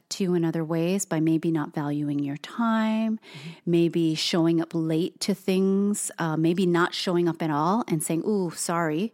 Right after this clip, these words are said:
Speaker 2: Standing you up.
Speaker 1: Standing you up. I mean, if there is
Speaker 2: And
Speaker 1: a,
Speaker 2: saying,
Speaker 1: a
Speaker 2: "Hey, I'll,
Speaker 1: history
Speaker 2: I'll get back to you by Monday." And then Monday comes and
Speaker 1: and
Speaker 2: goes.
Speaker 1: they, they never get back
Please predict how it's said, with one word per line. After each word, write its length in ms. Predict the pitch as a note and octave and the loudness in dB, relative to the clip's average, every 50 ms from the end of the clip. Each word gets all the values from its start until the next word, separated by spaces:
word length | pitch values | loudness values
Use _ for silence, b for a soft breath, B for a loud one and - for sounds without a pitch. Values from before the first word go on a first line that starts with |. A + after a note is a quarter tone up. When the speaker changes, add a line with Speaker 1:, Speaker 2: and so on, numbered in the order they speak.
| _ _ _ | _ _ _
Speaker 2:
Standing 440 | - - - F3+ F3+ F3 F3 E3+ E3 | -10 -2 0 2 2 2 2 2 2
you 160 | E3 D#3 D#3 | 2 2 2
up. 320 | D3+ D#3 F3 - - - | 2 2 2 -2 -4 -12
Speaker 1:
Standing 420 | - - - F#3 E3+ E3 D#3+ D#3+ D#3+ | -8 -2 0 0 2 2 2 2 2
you 140 | D#3+ D#3+ - | 2 0 2
up. 240 | - G3 G3+ G3+ - B B B B B - | 2 2 2 2 0 B B B B B 0
I 60 | G3 | 0
mean, 140 | G3+ G3+ - | 0 0 2
if 180 | - G#3 F#3+ - | 0 -2 -2 -2
there 320 | - F#3+ G#3+ G#3+ A3 A3+ | -4 0 2 2 4 2
is 320 | - - - G#3 G3+ F#3+ - - | 2 2 2 2 2 0 -2 -2
Speaker 2:
And 140 | G#3+ F3 F#3 | 0 0 2
Speaker 1:
a, 20 | F3+ | 2
Speaker 2:
saying, 360 | F3 - F#3+ F#3 F3+ F#3+ F#3 | 2 2 2 4 4 4 4
Speaker 1:
a 20 | |
Speaker 2:
"Hey, 240 | F3+ E3+ B3 B3 A#3 | 4 4 6 6 6
I'll, 160 | A3 - G3 | 6 4 2
Speaker 1:
history 280 | G3 - - F#3 F3 E3 | 2 2 0 0 2 4
Speaker 2:
I'll 80 | G3+ G#3+ | 4 6
get 200 | A3+ B3 B3 - | 6 4 4 4
back 300 | F#3+ F3+ G3+ A3 - - | 2 4 4 2 0 -4
to 100 | - G3 | -4 -2
you 160 | F#3+ F#3+ F3+ | 0 2 2
by 180 | D3 E3 D#3 D#3 | 2 2 0 2
Monday." 540 | D#3+ D#3+ D#3+ F3 F3 D3 A#2 A2+ A#2+ A2 - - | 2 2 2 2 2 0 0 -2 -6 -12 -14 -6
And 140 | - C#3+ D3+ | -2 0 0
then 80 | D3+ D3+ | 2 2
Monday 320 | D#3 E3 E3+ E3+ F3 E3 | 4 4 4 4 4 2
comes 340 | D#3+ - F3 D#3+ E3+ F3 D#3 | 0 0 0 2 2 2 2
and 120 | F3 F3 | 2 4
Speaker 1:
and 40 | F#3+ F3+ | 4 6
Speaker 2:
goes. 300 | - D#3+ E3+ F3 F#3 F#3+ | 6 6 6 6 6 6
Speaker 1:
they, 120 | F#3+ F3+ | 6 6
they 0 | F3 | 6
never 280 | E3+ E3+ E3+ F3 F#3+ | 6 4 4 4 2
get 180 | F3 - F3 E3+ | 2 0 -2 0
back 300 | - F#3 F3+ F#3+ F#3 | 2 2 2 2 2